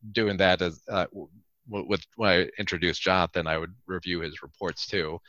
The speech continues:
So I liked having that feature, 'cause I would actually just go into the report and, and edit it, where the other report writers don't have that feature. So, um, I'm really ex-,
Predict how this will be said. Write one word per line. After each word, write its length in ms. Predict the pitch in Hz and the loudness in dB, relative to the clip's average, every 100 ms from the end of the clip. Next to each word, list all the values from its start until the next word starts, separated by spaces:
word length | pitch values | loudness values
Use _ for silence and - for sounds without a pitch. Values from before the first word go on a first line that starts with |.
| - - _ | -20 -20 _
So 120 | 98 | -2
I 40 | |
liked 260 | 82 98 85 | 2 2 2
having 260 | 98 85 82 | 0 0 0
that 180 | 82 76 | 0 0
feature, 360 | 90 87 78 | -4 -4 -6
'cause 160 | - 78 | -6 -4
I 80 | 76 | -2
would 100 | 80 | -2
actually 220 | 78 - | -4 -8
just 140 | - - | -14 -6
go 140 | 80 | -4
into 200 | 92 85 | -4 -6
the 100 | - | -10
report 360 | 69 - 76 73 | -12 -10 -10 -10
and, 160 | 78 82 _ _ _ - | -12 -16 _ _ _ -8
and 80 | 85 | 0
edit 260 | 80 76 | 0 0
it, 140 | 78 76 | -2 -4
where 300 | 82 73 73 _ - | -6 -6 -6 _ -4
the 80 | 85 | -2
other 180 | 80 73 | 0 -4
report 300 | 71 - - | -6 -8 -4
writers 280 | 76 76 | -4 -4
don't 200 | - 78 | -8 -10
have 160 | 76 71 | -8 -8
that 160 | 69 67 | -8 -10
feature. 340 | - - 73 | -14 -12 -10
So, 360 | - - 80 76 _ _ _ _ - | -10 -6 -6 -6 _ _ _ _ -4
um, 240 | 82 78 73 | -2 0 0
I'm 100 | 90 | 0
really 240 | 92 85 | 2 2
ex-, 180 | 78 | 0